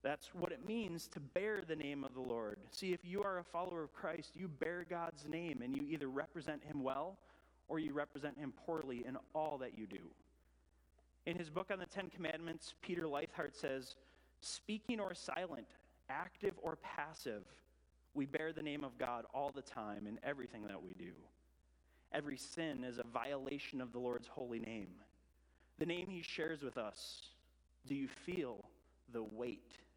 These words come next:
of his name. To reduce the third commandment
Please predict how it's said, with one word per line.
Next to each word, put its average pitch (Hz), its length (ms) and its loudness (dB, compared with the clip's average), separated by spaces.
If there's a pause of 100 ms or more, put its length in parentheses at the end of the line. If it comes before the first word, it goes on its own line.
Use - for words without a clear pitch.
of 117 120 -2
his 104 280 -4
name. 92 320 -6 (1040)
To - 100 2
reduce 175 380 2
the 165 160 2
third 175 300 0
commandment 151 480 0